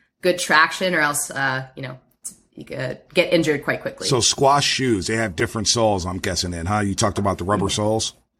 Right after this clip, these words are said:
Speaker 1: Yeah, they, they're kinda like volley-, they're almost like volleyball court shoes.
Speaker 2: Ah.
Speaker 1: Uh, but for di-, for, designed for squash.
Speaker 2: I learn something new every single day, and it seems like <laughs> you already mentioned it, the workouts and getting ready for a tournament, whether it's the Hal Cup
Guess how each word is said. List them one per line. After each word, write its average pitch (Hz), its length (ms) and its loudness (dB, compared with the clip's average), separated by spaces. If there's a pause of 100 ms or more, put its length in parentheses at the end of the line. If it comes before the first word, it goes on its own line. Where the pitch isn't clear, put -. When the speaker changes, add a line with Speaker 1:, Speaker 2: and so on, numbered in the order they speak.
(140)
Speaker 1:
Yeah, 175 180 4
they, 190 180 4
they're 226 180 4
kinda 254 220 2
like 214 280 2
volley-, 185 500 4
they're 202 160 4
almost 233 240 2
like 220 160 2
volleyball 175 480 2
court 202 200 -2
shoes. 247 340 0
Speaker 2:
Ah. 76 300 -4 (160)
Speaker 1:
Uh, 151 300 2
but 160 180 -4
for 156 100 -2
di-, 147 240 2 (100)
for, 156 280 -2
designed 143 320 0
for 139 80 -8
squash. 131 500 -6
Speaker 2:
I 104 120 4
learn 117 280 4
something 110 360 2
new 113 360 4
every 107 300 4
single 101 380 2
day, 101 200 2
and 98 80 2
it 101 60 2
seems 123 280 4
like 110 160 4 (180)
<laughs> - 200 -8
you 120 180 6
already 101 260 4
mentioned 92 360 -2
it, 90 160 -6 (540)
the 113 120 4
workouts 95 680 2 (100)
and 104 180 2
getting 101 240 2
ready 95 200 2
for 92 220 0
a - 20 -2
tournament, 82 500 -4 (200)
whether 101 220 4
it's 95 140 2
the 80 100 -2
Hal 101 260 4
Cup 101 360 2